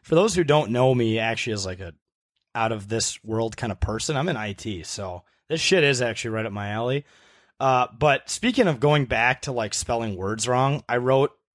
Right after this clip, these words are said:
this huge program that did something crazy. I think it was for class. And what, like, I was trying to run it, it wouldn't work, right? I'm just frustrated as hell. I don't know what's happening. It took me two hours to figure out the issue is I spelled the word function wrong.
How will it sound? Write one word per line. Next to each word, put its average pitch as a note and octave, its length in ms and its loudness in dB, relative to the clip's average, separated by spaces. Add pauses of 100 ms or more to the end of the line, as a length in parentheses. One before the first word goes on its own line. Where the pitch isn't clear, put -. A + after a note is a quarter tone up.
this A2+ 180 -4
huge C3+ 240 -4
program B2+ 500 2
that A2 120 -4
did A#2 180 -2
something - 240 -8
crazy. A2 360 -4
I - 20 0
think A#2+ 160 -2
it - 20 -2
was G2+ 80 -2
for F#2 140 -8
class. G2 480 -4 (320)
And G2+ 140 -8
what, E3+ 320 2
like, B2 160 -4
I F#2+ 80 -10 (160)
was - 100 -16
trying G#3 160 4
to F3+ 60 4
run D3 200 2
it, C3 80 0
it A2+ 120 -8
wouldn't B2+ 260 -2
work, G#2 300 -8
right? A2+ 240 -4
I'm G#2 180 -10 (440)
just G#2+ 160 -12
frustrated E3+ 460 2
as C3 120 -2
hell. C3+ 240 0
I A#2+ 80 -2
don't C3 160 -6
know B2+ 100 -2
what's A#2 240 -2
happening. A#2 440 -6
It - 360 -20
took C#3+ 180 -4
me C3+ 60 -8
two E3 240 2
hours D3+ 280 4
to B2+ 40 -8
figure C3+ 260 -2
out B2+ 120 -2
the B2 120 -2
issue B2+ 280 0
is G2+ 80 -6
I G#2+ 100 -10
spelled B2 320 -2
the A#2 60 -6
word A2+ 160 -6
function - 480 -8
wrong. D2+ 180 -14